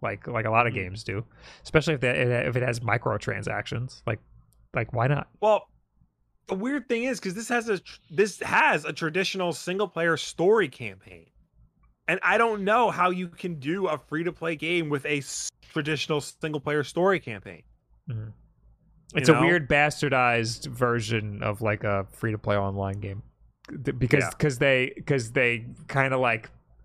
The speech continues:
Speaker 1: tiptoed around it. They, like, wanted to have it, like, an always online microtransaction ridden, riddled game.
Speaker 2: Yeah.
Speaker 1: But at the same time, uh, they originally wanted to make, like, a, like, a full-fledged story, and we knew when, when the game, before the game was even coming out, we were like, "What is this game even? Like, it doesn't make any
Speaker 2: Yeah,
Speaker 1: sense."
Speaker 2: like,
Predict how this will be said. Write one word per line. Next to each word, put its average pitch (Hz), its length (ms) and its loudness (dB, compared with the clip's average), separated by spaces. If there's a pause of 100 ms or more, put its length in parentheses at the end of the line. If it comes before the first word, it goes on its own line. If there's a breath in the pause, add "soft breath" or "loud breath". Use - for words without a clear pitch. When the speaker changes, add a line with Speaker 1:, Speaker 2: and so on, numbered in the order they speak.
(640)
Speaker 1:
tiptoed 139 400 2
around 101 320 0
it. 101 140 -10
They, 110 100 2
like, 110 140 -2
wanted 113 520 2
to 117 100 4
have 107 320 2
it, 104 180 0
like, 110 180 0
an 107 100 -2
always 117 380 0
online 104 560 0
microtransaction 104 1000 -4
ridden, 101 440 -2 (260)
riddled 123 480 0
game. 127 460 2
Speaker 2:
Yeah. 95 300 -4 (420 loud breath)
Speaker 1:
But 151 120 4
at 135 60 -4
the - 60 -6
same 147 240 2
time, 123 500 2 (460)
uh, 120 400 6
they 127 280 4
originally 135 680 2
wanted 131 240 4
to 127 40 0
make, 123 320 0
like, 120 180 0
a, 113 380 2
like, 113 120 2
a 110 120 0
full-fledged 117 540 0
story, 120 400 2
and 120 100 2
we 208 100 2
knew 370 180 2
when, 269 280 2
when 247 100 0
the 240 80 0
game, 247 220 0
before 226 260 2
the 233 60 2
game 226 160 0
was 208 120 0
even 196 220 0
coming 185 280 2
out, 190 200 4
we 131 80 2
were 123 100 2
like, 131 220 4
"What 151 220 4
is 226 160 2
this 139 200 -2
game 151 280 2
even? 147 360 0
Like, 117 220 0
it 143 160 4
doesn't 170 220 0
make 165 160 2
any 170 100 4
Speaker 2:
Yeah, 202 120 6
Speaker 1:
sense." 143 200 6
Speaker 2:
like, 196 240 6